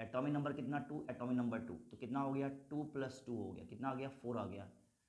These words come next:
And four कैसा होता है, Even होता है कि ऑड होता है, फट से बताइए, Even होता है कि ऑड होता है, Even होता है, कैसा हो गया, तो यानी कि यह कैसा हो गया, डायमैग्नेटिक है।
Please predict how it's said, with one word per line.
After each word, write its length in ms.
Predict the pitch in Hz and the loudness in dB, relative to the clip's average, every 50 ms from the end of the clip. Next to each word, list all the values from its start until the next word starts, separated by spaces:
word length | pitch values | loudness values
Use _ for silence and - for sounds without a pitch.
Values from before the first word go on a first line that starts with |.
| _ _ _ - | _ _ _ 2
And 240 | 120 117 117 117 120 | 4 4 4 4 4
four 200 | 139 151 151 147 | 4 6 6 6
कैसा 220 | 151 139 139 143 | 6 4 4 4
होता 260 | 139 135 135 - 135 135 | 2 2 2 2 2 2
है, 260 | 135 139 - - - | 2 0 -2 -2 -2
Even 220 | 139 139 139 156 151 | 0 2 4 4 4
होता 220 | 151 139 - 143 | 2 2 2 0
है 80 | 139 135 | 0 0
कि 140 | 139 139 | 0 2
ऑड 180 | 135 127 131 - | 2 2 2 2
होता 200 | 127 - - 123 | 0 0 0 -2
है, 80 | 127 - | 0 2
फट 100 | 139 135 | 0 0
से 120 | 131 - | 2 2
बताइए, 420 | 135 127 - 113 110 110 110 - - - | 0 2 2 2 0 0 -4 -6 -4 -2
Even 220 | 139 139 147 147 | 0 2 2 2
होता 180 | 147 135 - 139 | 2 2 4 2
है 60 | 135 | 2
कि 120 | 135 135 | 2 2
ऑड 140 | 131 123 127 | 2 4 4
होता 220 | 123 120 120 117 | 2 0 0 -2
है, 220 | 113 110 113 117 - - - _ _ _ _ _ _ _ - | -2 -4 -6 -10 -14 -18 -20 _ _ _ _ _ _ _ -2
Even 200 | 131 135 143 139 | 0 2 4 4
होता 220 | 135 123 - - 110 | 4 2 2 0 -2
है, 80 | 113 | -2
कैसा 260 | - 123 120 120 127 | -2 -2 -4 -2 -2
हो 100 | 131 120 | -2 -2
गया, 240 | 110 104 101 104 107 - - - - _ _ _ _ _ | -2 -2 -2 -4 -6 -10 -14 -20 -20 _ _ _ _ _
तो 80 | - 113 | -2 2
यानी 260 | 113 117 113 117 117 | 2 4 4 2 2
कि 100 | 120 117 | 0 0
यह 180 | 113 120 131 | 2 2 0
कैसा 280 | 131 127 123 120 120 120 | 0 0 -2 -2 0 0
हो 160 | 120 113 107 | 0 0 0
गया, 300 | 104 101 98 101 104 104 - - - _ _ _ _ _ _ _ _ _ _ _ _ _ _ _ _ _ _ _ _ _ _ _ - | 0 0 -2 -4 -6 -8 -12 -20 -20 _ _ _ _ _ _ _ _ _ _ _ _ _ _ _ _ _ _ _ _ _ _ _ -10
डायमैग्नेटिक 2000 | 101 95 101 113 110 110 107 107 107 110 113 113 110 - - - - _ 104 104 107 107 104 104 104 104 98 107 104 - - - 101 98 101 - - - 90 - | -6 0 4 6 6 6 4 2 0 -2 -2 -4 -8 -12 -16 -20 -14 _ -4 -2 -2 -2 -2 -2 -2 -2 -4 -6 -8 -12 -12 -10 -8 -6 -6 -8 -8 -12 -14 -16
है। 60 | - | -18